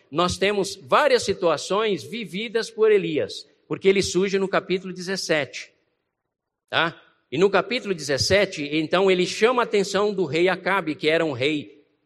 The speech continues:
que levou o povo à idolatria, sobre a seca. Então nós temos, nós temos durante, durante o capítulo dezessete até o dezenove, quatorze,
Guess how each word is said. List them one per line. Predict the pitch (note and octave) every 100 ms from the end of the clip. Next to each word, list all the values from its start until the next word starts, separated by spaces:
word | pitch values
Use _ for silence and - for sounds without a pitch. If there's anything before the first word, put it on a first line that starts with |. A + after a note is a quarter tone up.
| _
que | - D#3 D3+ D#3
levou | F3+ F3+ B2 G3+
o | F#3
povo | D#3+ D#3+ C3+
à |
idolatria, | B2 B2 A2+ F3 A#3 D3 - - - _
sobre | - G#3 A3 G#3+
a | A3
seca. | - A3+ A3 - A2+ E2+ - - _ _ _ _ _ _ _ _ _ _ _
Então | - B3
nós | B3 A3
temos, | A3+ A#3+ G#3 - - - -
nós | F3 E3+
temos | A3+ B3 G3
durante, | F#3+ F#3+ F#3+ F#3 C3+ - - - _ _ _ _
durante | B2 F3+ A#3 B3+
o |
capítulo | A#3 G3+ F#3 E3 C#3 A2+
dezessete | G2+ F#3+ F#3+ F#3+ - C#3 - - - - -
até | D3+ D#3 - G#3
o | G#3
dezenove, | F3+ E3+ E3+ D3+ C#3 A2+
quatorze, | B2 C3+ - F3+ G#3+ D3 A2+